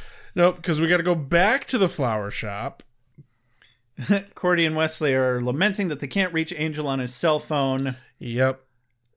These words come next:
Speaker 2: Wesley's like, "S-, still no answer." <laughs> Cordy says,
Speaker 1: "You'd think a guy who knows how to use an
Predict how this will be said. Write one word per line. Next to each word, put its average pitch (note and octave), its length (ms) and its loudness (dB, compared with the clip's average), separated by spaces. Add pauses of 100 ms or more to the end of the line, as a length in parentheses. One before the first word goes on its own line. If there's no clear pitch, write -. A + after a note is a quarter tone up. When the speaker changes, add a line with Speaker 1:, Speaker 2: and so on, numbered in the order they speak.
(140)
Speaker 2:
Wesley's D#3 440 0
like, C#3+ 200 2
"S-, - 240 -10 (220)
still - 280 -6
no F#3+ 200 0
answer." C#3 500 -4 (300)
<laughs> C#3+ 100 -6 (580)
Cordy E3+ 360 2
says, C#3+ 720 -2 (480)
Speaker 1:
"You'd E4+ 300 2
think C#4 280 0
a G3+ 80 0
guy F3+ 340 2
who G3+ 180 4
knows F3 440 4
how F#3+ 260 4
to E3+ 200 4
use F3+ 520 2
an D3+ 160 2